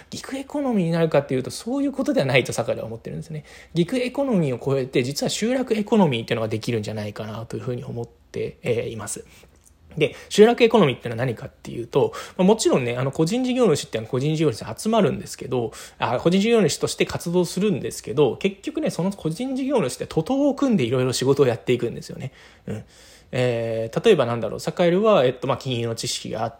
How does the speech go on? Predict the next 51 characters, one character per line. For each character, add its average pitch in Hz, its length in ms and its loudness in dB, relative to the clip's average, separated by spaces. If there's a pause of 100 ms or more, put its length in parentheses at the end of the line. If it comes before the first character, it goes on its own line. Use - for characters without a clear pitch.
(100)
た 110 100 0
り、 135 380 0
え 117 140 -2
っ 110 40 -10
と、 110 540 -2
ま 165 120 2
あ、 156 140 2
例 175 80 4
え 147 60 6
ば 123 100 2
な 117 80 -4
ん 117 100 -6
か - 120 -10
こ - 280 -8
う、 - 40 -6
お - 20 -4
仕 123 120 -2
事 156 180 2
全 165 200 4
体 175 260 2
を 202 120 8
こ 120 240 6
う、 120 60 4
な 117 80 -2
ん 120 60 -8
て 107 80 -8
い - 20 -8
う - 20 -14
か、 - 60 -6
う 139 80 0
ま 123 140 0
く 117 180 -4
関 127 200 -6
係 131 120 0
者 117 100 -4
の 107 80 -8
調 120 180 -8
整 120 120 -6
を 120 40 -4
し 117 80 -8
て 135 100 -2
い 131 60 0
く 139 80 -4
の 202 120 2
が 127 140 -2
結 - 120 -14
構 - 80 -12
得 - 260 -8
意 113 60 -4
だ - 140 -18
と。 - 80 -20